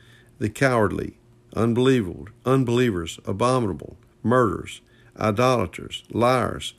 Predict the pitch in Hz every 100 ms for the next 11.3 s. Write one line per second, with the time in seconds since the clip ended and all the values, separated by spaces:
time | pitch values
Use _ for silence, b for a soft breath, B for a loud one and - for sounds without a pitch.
0 | b b b - - 131 113 117 107 -
1 | 107 107 117 110 98 95 - 101 90 135
2 | 113 101 - - - - _ _ _ B
3 | B B B B B 117 110 101 110 131
4 | 143 123 - 147 143 - 110 131 123 110
5 | 117 117 110 110 107 - - _ - 117
6 | 113 104 98 98 98 95 - 104 92 95
7 | - _ - - 104 120 113 92 - -
8 | - _ _ _ _ - 104 98 101 98
9 | 92 87 - 98 90 85 - - - _
10 | _ _ 104 98 92 - 107 101 95 90
11 | 85 82 -